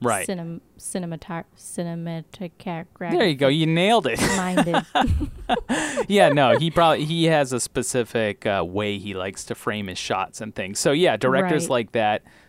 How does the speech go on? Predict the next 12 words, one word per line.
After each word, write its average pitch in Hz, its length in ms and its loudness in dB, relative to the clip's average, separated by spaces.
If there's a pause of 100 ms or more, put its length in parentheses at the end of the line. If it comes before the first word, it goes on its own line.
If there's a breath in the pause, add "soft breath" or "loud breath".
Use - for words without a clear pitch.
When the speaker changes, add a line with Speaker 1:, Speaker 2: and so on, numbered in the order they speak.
(140 soft breath)
Speaker 1:
they 113 180 0
have 123 640 -2
a 123 100 0
look 131 280 0
in 110 140 -2
mind, 123 580 -2
so 123 180 0
they 110 180 0
might 113 340 0 (260 soft breath)
impart 120 680 0
sort 120 260 0
of 101 340 -6